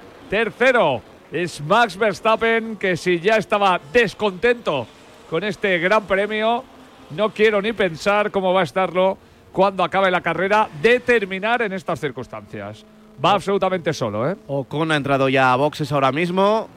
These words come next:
Speaker 2: y veremos qué pasa con Leclerc cuando deciden llamarlo. Yo creo que están esperando precisamente a eso. El ritmo no es malo,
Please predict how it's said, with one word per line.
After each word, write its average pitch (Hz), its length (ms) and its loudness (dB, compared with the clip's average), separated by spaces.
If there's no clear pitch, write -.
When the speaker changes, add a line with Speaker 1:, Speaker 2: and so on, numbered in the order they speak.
Speaker 2:
y 151 160 -12
veremos 165 300 -8
qué 160 100 -4
pasa 156 240 -4
con 143 460 -4
Leclerc 151 460 2
cuando 160 360 0
deciden 160 400 -2
llamarlo. 151 360 0
Yo 147 140 -2
creo 156 140 0
que 156 60 0
están 160 180 -2
esperando 170 420 0
precisamente 139 480 -4
a 139 60 2
eso. 156 280 0
El 131 220 -4
ritmo 151 240 0
no 139 140 0
es 110 100 -6
malo, 165 380 2